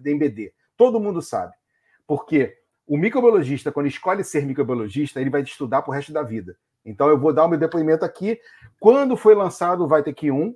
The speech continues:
há vinte e tantos anos atrás, vinte e sete, vinte e oito anos atrás, já estava no mercado quando eu entrei na, na, na, nesse meio, ah, o que todos os clientes falavam pra mim,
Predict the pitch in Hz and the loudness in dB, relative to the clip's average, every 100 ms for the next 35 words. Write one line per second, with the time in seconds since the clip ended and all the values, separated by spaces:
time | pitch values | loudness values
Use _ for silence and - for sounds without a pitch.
0 | _ 123 117 107 165 156 - 131 113 117 | _ -6 -4 -4 -8 -10 -8 -6 -6 -6
1 | 135 120 113 110 107 107 113 165 135 120 | -6 -6 -6 -6 -6 -8 -2 -2 -2 -10
2 | - 127 127 127 120 120 120 107 104 101 | -8 -8 -6 -8 -6 -6 -6 -8 -10 -8
3 | 131 170 170 _ _ _ 104 120 - 127 | -6 -6 -8 _ _ _ -10 -10 -2 0
4 | 143 127 110 - 156 156 117 110 107 113 | 0 -2 -6 -2 -2 0 -4 -8 -12 -12
5 | 110 - 113 107 113 143 107 101 110 110 | -12 -14 -14 -12 -10 -10 -12 -16 -14 -14
6 | 113 117 127 185 208 - - - - 160 | -12 -6 0 0 -2 -12 -20 -20 4 8
7 | 175 175 175 - - _ _ 180 135 196 | 10 10 8 4 -12 _ _ -4 -2 4
8 | 254 262 214 - 196 185 175 170 165 175 | 4 4 0 -2 -4 -2 -2 -2 2 2
9 | 135 107 | 2 -2